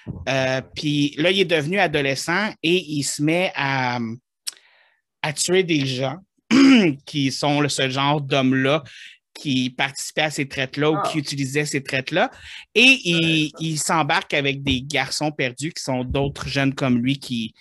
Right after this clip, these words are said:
Speaker 1: qui embarquent dans sa gamique, mettons, là.
Speaker 2: Nice, j'aime ça.
Speaker 1: Ouais, mais
Speaker 2: Vous
Speaker 1: les
Speaker 2: allez
Speaker 1: histoires
Speaker 2: lire
Speaker 1: sont
Speaker 2: ça.
Speaker 1: vraiment bonnes, puis ils sont rendus à, je pense, quatorze, quinze livres de sortie de cette collection-là. Là, c'est vraiment bon, pour vrai, là.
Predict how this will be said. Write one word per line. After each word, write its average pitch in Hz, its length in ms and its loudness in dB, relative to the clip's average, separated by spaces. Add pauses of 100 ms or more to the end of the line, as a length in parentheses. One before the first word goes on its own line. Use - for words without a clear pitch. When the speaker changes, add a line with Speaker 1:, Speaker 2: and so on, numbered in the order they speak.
(240)
Speaker 1:
qui 135 120 -4
embarquent 127 340 -2
dans 127 160 0
sa 120 160 -4
gamique, 113 320 -4
mettons, 123 320 -6
là. 127 100 -4 (960)
Speaker 2:
Nice, 104 760 -8
j'aime 101 260 -14
ça. 107 480 -14 (140)
Speaker 1:
Ouais, 139 280 0
mais 147 200 0
Speaker 2:
Vous 165 60 -4
Speaker 1:
les 165 100 6
Speaker 2:
allez 143 100 2
Speaker 1:
histoires 202 260 6
Speaker 2:
lire - 80 0
Speaker 1:
sont 160 140 2
Speaker 2:
ça. 135 60 -2
Speaker 1:
vraiment 175 320 2
bonnes, 165 240 0
puis 156 120 -6
ils 143 40 -2
sont 151 160 0
rendus 147 320 0
à, 147 320 2 (340)
je - 140 -8
pense, 202 240 2
quatorze, 185 420 -2
quinze 151 300 0
livres 175 200 -4
de 156 80 0
sortie 139 320 -4
de 180 60 -12
cette 160 120 -4
collection-là. 131 520 -2
Là, 170 80 -2
c'est 135 160 -6
vraiment 117 540 -2
bon, 113 180 -4
pour 113 160 -10
vrai, 117 200 -6
là. 131 80 -6